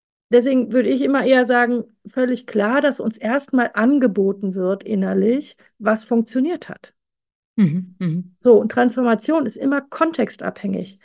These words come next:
Speaker 1: Das heißt, der, ich versuche das auch immer sehr integritätsschonend quasi in den Unternehmen zu machen, wenn ich sage, wir können die Zeit heute nicht mehr vergleichen mit der Zeit vor dem iPhone.
Speaker 2: Mhm.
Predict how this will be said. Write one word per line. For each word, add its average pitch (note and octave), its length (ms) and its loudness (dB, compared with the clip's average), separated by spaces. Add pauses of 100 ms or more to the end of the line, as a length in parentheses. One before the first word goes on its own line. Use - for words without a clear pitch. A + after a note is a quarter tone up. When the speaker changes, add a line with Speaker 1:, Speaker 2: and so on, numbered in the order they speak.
(240)
Speaker 1:
Das A3 160 0
heißt, B3+ 280 2
der, G#3 360 2 (220)
ich A3+ 120 -4
versuche B3+ 340 2
das B3 220 -4 (220)
auch D4 220 2
immer A3 260 2
sehr A#3 260 4
integritätsschonend A#3+ 1080 0
quasi A3 520 2 (520)
in A3+ 140 4
den A3 120 6
Unternehmen A#3+ 480 2
zu C4 120 -4
machen, A#3+ 280 0
wenn A3 120 0
ich A3+ 120 -2
sage, A3+ 400 -2 (380)
wir A3 140 0
können B3+ 320 4
die A3 140 0
Zeit A3 360 -4
heute C4+ 300 2
nicht A3 240 2
mehr A#3 100 -4
vergleichen A#3 580 -4
mit G#3+ 120 -2
der G#3 120 -2
Zeit G#3 260 -6
vor A#3 200 -4
dem G#3+ 160 -2
iPhone. A#3+ 560 -4 (340)
Speaker 2:
Mhm. F#3+ 380 0